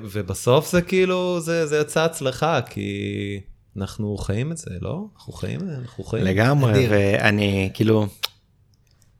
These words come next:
Speaker 2: מהצד של התחרות עצמה, וזה, אנשים, היה להם קשה לקלוט, אבל לשם נורא רציתי לכוון לאמת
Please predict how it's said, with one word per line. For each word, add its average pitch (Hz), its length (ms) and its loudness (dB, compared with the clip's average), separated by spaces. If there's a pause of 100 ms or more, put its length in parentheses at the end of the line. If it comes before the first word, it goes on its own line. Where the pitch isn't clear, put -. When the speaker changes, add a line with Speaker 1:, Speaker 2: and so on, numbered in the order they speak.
(280)
Speaker 2:
מהצד 98 420 2
של 120 180 4
התחרות 101 520 0
עצמה, 143 320 -2
וזה, - 240 -4
אנשים, 151 420 2
היה 139 240 2
להם 151 260 4
קשה 123 340 0
לקלוט, 120 460 2
אבל 98 180 -2
לשם 139 440 0
נורא 135 200 0
רציתי 135 320 -2
לכוון 139 460 0
לאמת 139 1000 0